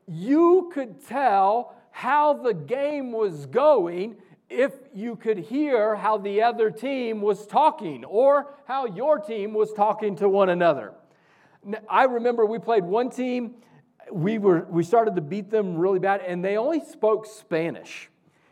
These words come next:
And so I didn't know what they were saying. I had no clue what they were saying, but I knew it wasn't good.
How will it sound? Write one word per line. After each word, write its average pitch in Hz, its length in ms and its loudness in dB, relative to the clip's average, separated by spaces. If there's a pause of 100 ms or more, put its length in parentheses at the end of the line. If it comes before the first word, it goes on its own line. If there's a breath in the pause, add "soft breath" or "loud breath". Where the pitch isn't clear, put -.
And 143 80 -14
so 214 100 0
I 294 80 4
didn't 320 200 2
know 247 160 2
what 208 320 0
they 220 100 4
were 175 140 0
saying. 220 600 -2
I 175 120 4
had 190 120 -4
no 233 160 0
clue 320 320 0
what 185 200 -2
they 143 100 -4
were 139 140 -6
saying, 127 260 -12 (320 loud breath)
but 175 100 0
I 240 120 2
knew 285 200 0
it 208 80 2
wasn't 180 380 -2
good. 127 340 -2